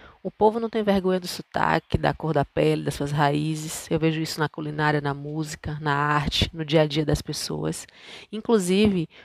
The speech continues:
o São João do Cerrado e o concurso de quadrilhas merece ser lembrado com, com destaque, porque é uma iniciativa que fortalece esse diálogo intercultural, além de incluir jovens em situação de vulnerabilidade das cidades satélites no concurso nacional de quadrilhas.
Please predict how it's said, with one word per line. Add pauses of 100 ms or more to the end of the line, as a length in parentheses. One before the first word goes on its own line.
o
São
João
do
Cerrado
e
o
concurso
de
quadrilhas
merece
ser
lembrado (540)
com,
com
destaque, (260)
porque
é
uma
iniciativa
que
fortalece
esse
diálogo
intercultural, (720)
além
de
incluir
jovens
em
situação
de
vulnerabilidade
das
cidades
satélites
no
concurso
nacional
de
quadrilhas.